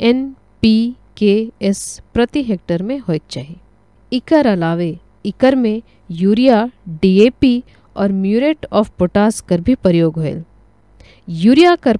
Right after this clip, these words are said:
प्रयोग लगिन बारह किलोग्राम प्रति हेक्टर में प्रयोग करे चाहिए। यूरिया कर मात्रा बारह किलोग्राम प्रति हेक्टर होयक चाहिए। डीएपी कर मात्रा एक सौ दस किलोग्राम प्रति हेक्टर होयक चाहिए और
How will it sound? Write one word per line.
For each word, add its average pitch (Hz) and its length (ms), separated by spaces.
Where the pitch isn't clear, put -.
प्रयोग 185 340
लगिन 262 400
बारह 240 300
किलोग्राम 226 580
प्रति 196 380
हेक्टर 185 420
में 214 240
प्रयोग 175 240
करे 160 300
चाहिए। 151 300
यूरिया 294 600
कर 180 120
मात्रा 214 560
बारह 233 440
किलोग्राम 220 840
प्रति 180 320
हेक्टर 185 440
होयक 160 200
चाहिए। 233 400
डीएपी 240 480
कर 294 200
मात्रा 262 540
एक - 140
सौ 180 160
दस 262 220
किलोग्राम 160 520
प्रति 254 400
हेक्टर 220 300
होयक 190 260
चाहिए 254 360
और 175 260